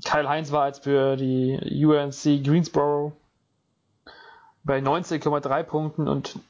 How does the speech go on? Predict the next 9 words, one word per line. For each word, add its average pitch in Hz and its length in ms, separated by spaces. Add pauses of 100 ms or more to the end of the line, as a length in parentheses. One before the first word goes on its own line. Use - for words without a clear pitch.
(220)
neun 156 380
Komma 147 260
eins 175 240
Rebound 165 380
in 160 80
seinem 151 240
Abschlussjahr 156 1120 (460)
und 135 200
hier, 131 560